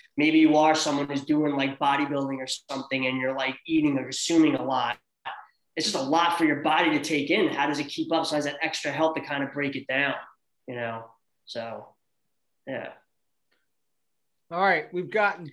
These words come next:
Speaker 2: to the part of the show here where I like to ask a couple questions to the guest. Uh, they're a little bit off topic.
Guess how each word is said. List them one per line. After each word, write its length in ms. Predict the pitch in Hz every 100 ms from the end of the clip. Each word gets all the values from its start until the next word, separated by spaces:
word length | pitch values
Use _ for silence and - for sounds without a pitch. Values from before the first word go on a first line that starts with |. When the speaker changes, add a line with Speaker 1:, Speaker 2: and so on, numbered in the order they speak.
| -
Speaker 2:
to 640 | 190 165 160 156 151 156 -
the 480 | 139 147 143 139 139 -
part 240 | 180 170
of 80 | 151
the 80 | 147
show 320 | - 160 156
here 320 | 131 139 131
where 400 | 127 131 127 135
I 60 | 135
like 240 | 135 143
to 180 | - 135
ask 240 | 135 135
a 100 | -
couple 280 | - 135 127
questions 800 | - 147 135 - 127 123 131 - -
to 260 | 127 123 123
the 80 |
guest. 640 | 127 117 113 139 - - - _ _ _ _ _
Uh, 320 | 120 117 117 120
they're 140 | 147 127
a 120 | 131
little 160 | 139 131
bit 200 | 131 -
off 320 | 165 170 170
topic. 560 | - 135 127 160 170